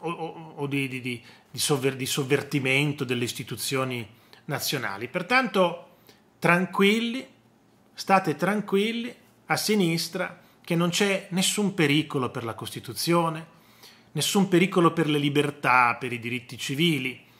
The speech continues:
Oggi c'è un governo di destra che racchiude le idee di sinistra e di destra.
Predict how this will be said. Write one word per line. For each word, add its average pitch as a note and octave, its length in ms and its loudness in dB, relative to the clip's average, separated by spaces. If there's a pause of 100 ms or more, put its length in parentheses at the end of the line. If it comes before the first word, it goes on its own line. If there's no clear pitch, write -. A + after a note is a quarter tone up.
(200)
Oggi G3 280 2
c'è G3+ 160 0
un F#3 140 2
governo G#3 380 2
di G#3 120 -2
destra A3 480 0
che - 140 -2
racchiude F3+ 540 0
le C#3 140 2
idee C3+ 500 2
di C#3 100 -6
sinistra F3+ 540 -2
e - 20 -2
di F3 140 0
destra. A2+ 600 -6